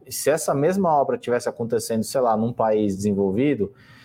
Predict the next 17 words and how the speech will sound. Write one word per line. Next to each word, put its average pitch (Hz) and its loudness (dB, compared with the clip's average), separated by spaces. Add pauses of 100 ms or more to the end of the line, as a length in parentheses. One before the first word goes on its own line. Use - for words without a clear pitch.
(160)
eu 120 0
teria 139 2
trezentas 151 0
pessoas. 117 -2
Aqui 123 -2
eu 160 0
tenho 151 -2
vinte 156 -2
engenheiros, 120 0
lá 120 2
eu 139 4
teria 135 2
cem 170 -4
engenheiros 131 0 (300)
e 131 -2
trezentos 123 0
caras 117 0